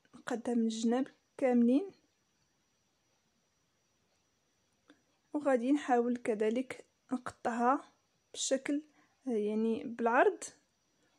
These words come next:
وكيبقى هذا الطول ديال الحلوى وانتم كتحكموا فيها. غادي نحاول نشكلها هكايا، نقطع على جوج، من بعد نقطع على اربعه باش نضمن يجوني القطع متساويه.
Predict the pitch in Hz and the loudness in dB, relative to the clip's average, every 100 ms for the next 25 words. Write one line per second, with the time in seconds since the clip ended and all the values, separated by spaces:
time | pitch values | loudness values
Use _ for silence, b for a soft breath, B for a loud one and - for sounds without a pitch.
0 | - 285 294 269 - 285 262 254 - 311 | -14 -4 -2 -2 -2 0 2 0 -2 0
1 | 311 233 233 277 285 269 - 233 240 285 | 2 2 6 4 4 -4 -4 -4 2 4
2 | 294 269 247 247 240 - - 233 226 - | 4 2 -2 -4 -8 -12 -8 -6 -6 -6
3 | 233 240 349 - _ _ _ _ _ _ | -4 -2 -2 -6 _ _ _ _ _ _
4 | _ _ 262 226 240 - 247 247 254 - | _ _ -8 -2 -2 -2 -2 0 0 -4
5 | - 240 226 226 - 220 226 214 _ _ | -8 -8 -6 -6 -6 -4 -4 -4 _ _
6 | - - - - 240 226 220 - 226 294 | -18 -14 -10 -4 -2 0 0 -2 -2 2
7 | 311 233 240 254 - 247 240 240 269 277 | 4 4 2 -4 -4 -2 -2 -2 -4 -2
8 | 285 269 240 240 339 392 277 254 247 254 | 0 0 2 2 2 0 -2 0 2 0
9 | - 262 - 320 285 277 277 254 - 247 | -2 -6 -2 0 4 2 2 -2 0 0
10 | 240 208 247 | 0 -2 -4